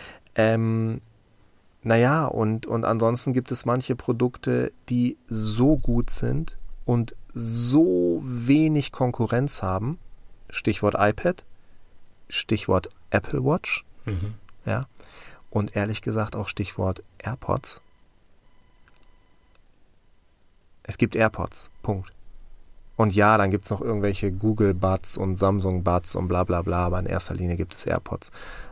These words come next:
Speaker 1: Und ja, es gibt auch irgendwelche Samsung Watches und so weiter und so fort, ne?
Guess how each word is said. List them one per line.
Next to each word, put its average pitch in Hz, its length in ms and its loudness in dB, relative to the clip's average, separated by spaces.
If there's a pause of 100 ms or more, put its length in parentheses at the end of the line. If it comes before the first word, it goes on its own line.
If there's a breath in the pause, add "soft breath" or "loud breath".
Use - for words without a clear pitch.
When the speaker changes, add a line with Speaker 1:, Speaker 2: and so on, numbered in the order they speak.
Speaker 1:
Und 101 260 2
ja, 101 260 6
es 95 100 -2
gibt 107 200 -2
auch 98 160 -2
irgendwelche 101 540 -2
Samsung 95 480 0
Watches 90 420 -2
und 95 140 -4
so 87 160 -4
weiter 87 280 -2
und 87 100 -4
so 87 100 -4
fort, 85 360 -4
ne? 131 160 4